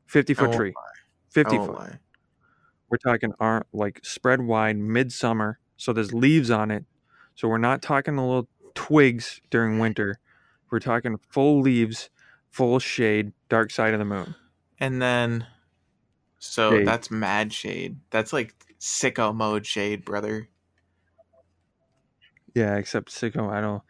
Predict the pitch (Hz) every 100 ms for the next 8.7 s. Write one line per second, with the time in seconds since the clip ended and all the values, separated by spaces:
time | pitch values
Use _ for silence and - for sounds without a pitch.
0 | - - - - - - - _ _ -
1 | - 139 143 127 123 120 120 113 107 -
2 | - - - - - _ _ _ _ _
3 | _ - 98 107 113 120 120 113 110 113
4 | 107 123 110 107 107 - 104 113 131 -
5 | _ _ - 117 123 113 107 - _ _
6 | _ _ _ _ _ _ _ _ - _
7 | _ _ _ _ - - _ - 110 123
8 | 143 135 123 120 117 110